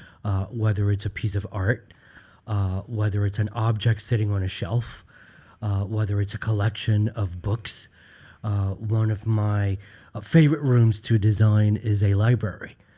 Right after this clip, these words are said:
uh, because it's so intimate and, and it requires, or it involves, uh, collections, thi-, p-, p-,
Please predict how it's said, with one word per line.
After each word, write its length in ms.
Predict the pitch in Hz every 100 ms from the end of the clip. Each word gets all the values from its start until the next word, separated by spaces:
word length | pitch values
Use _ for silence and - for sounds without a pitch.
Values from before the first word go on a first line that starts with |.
| _ - - -
uh, 240 | 117 98 90
because 380 | 101 113 120 98
it's 140 | 101 -
so 220 | 131 123
intimate 480 | 120 113 - 85 78 _ _ _ _ _
and, 420 | 113 107 98 98 - _
and 260 | 104 101 98
it 100 | 98
requires, 920 | 101 98 95 - - 110 113 110 107 101
or 200 | 123 117
it 80 | 104
involves, 800 | 101 107 123 123 117 110 101 - - - - -
uh, 300 | - 110 101 101 -
collections, 840 | 120 104 123 123 - 90 90 - -
thi-, 280 | - 143 135 -
p-, 140 | -
p-, 180 | - -